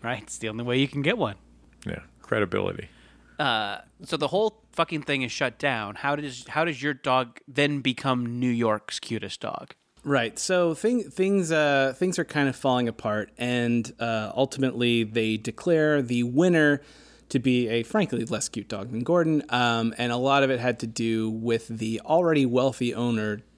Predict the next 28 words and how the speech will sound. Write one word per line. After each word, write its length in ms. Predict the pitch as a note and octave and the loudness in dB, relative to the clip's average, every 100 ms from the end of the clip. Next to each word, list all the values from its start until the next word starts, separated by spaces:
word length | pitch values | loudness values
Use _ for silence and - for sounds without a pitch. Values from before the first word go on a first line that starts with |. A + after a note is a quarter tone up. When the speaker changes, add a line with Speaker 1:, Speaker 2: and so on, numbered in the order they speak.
| A#2 | -6
Speaker 3:
uh, 180 | G#2 G#2+ | -4 -4
dis-, 340 | B2+ - - | -4 -4 -4
like, 320 | F3+ A#2+ A2+ - - - | -4 -2 -2 -6 -20 -10
really 540 | C#3+ C3 C3+ D3+ D3 C3 | -6 -2 2 4 6 6
making 280 | B2+ B2 B2 | 4 2 0
a 40 | |
public 280 | - A#2 A2+ | 0 0 0
case 240 | A2+ A2 | -4 -4
about 120 | A2+ A2 | -6 -6
the 40 | |
fact 320 | - G#2+ - - - - - | -6 -6 -8 -18 -20 -20 -6
that 140 | B2+ A#2 | -2 0
she 220 | - C3 | 2 4
was 160 | B2+ A2 | 2 2
going 200 | B2 A2+ | 0 0
to 80 | |
be 220 | A2 A2 A2 - | -2 -4 -4 -2
donating 680 | C3 A#2+ A#2+ A2+ A2 A2 A2 | 0 2 2 0 0 -2 -4
the 80 | A2+ | -4
money 260 | A2 G#2+ G#2 | -2 -2 -4
to 80 | G#2 | -4
charity. 520 | - A#2+ A2 G2 - | 0 0 0 -4 -2
Whereas, 520 | C3+ B2 A#2+ A#2 A2+ - | 2 4 4 2 0 -2
uh, 240 | A2+ A2 A2 | 0 0 4
my 140 | C#3 | 4
wife 260 | E3 F3 D3+ | 6 4 4
and 120 | C3 | 2
I, 260 | A2+ A2 | 2 -2